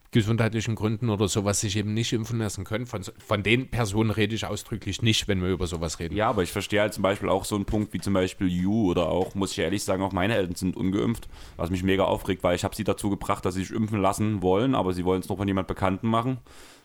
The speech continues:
Speaker 2: Sprich ihrem Hausarzt, was mein Handballtorhüter ist, was erstmal so eine dumme Einstellung ist, muss
Speaker 1: Das
Speaker 2: ich ganz ehrlich
Speaker 1: verstehe ich
Speaker 2: sagen.
Speaker 1: auch gar nicht. Was soll, was wird denn der Hausarzt, äh,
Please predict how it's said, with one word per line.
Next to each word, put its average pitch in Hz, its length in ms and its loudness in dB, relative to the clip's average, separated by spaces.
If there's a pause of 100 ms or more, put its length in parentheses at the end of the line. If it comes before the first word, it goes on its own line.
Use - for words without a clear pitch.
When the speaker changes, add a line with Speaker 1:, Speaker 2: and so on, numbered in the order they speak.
(120)
Speaker 2:
Sprich - 280 -2
ihrem 90 240 0
Hausarzt, 104 480 0
was 85 160 0
mein 90 120 0
Handballtorhüter 92 680 0
ist, 107 160 -4
was 87 100 0
erstmal 82 220 -4
so 92 80 0
eine 92 100 2
dumme 98 200 2
Einstellung 92 380 0
ist, 87 120 -2
muss 98 80 0
Speaker 1:
Das 113 100 4
Speaker 2:
ich - 80 -2
ganz 92 140 -2
ehrlich - 100 0
Speaker 1:
verstehe 101 240 6
ich 98 60 4
Speaker 2:
sagen. 127 140 4
Speaker 1:
auch - 40 -4
gar 147 80 8
nicht. 160 140 6
Was 123 100 4
soll, 160 160 6 (100)
was 107 220 4
wird 139 140 6
denn 180 180 8
der 147 220 8
Hausarzt, 160 500 8
äh, 123 280 2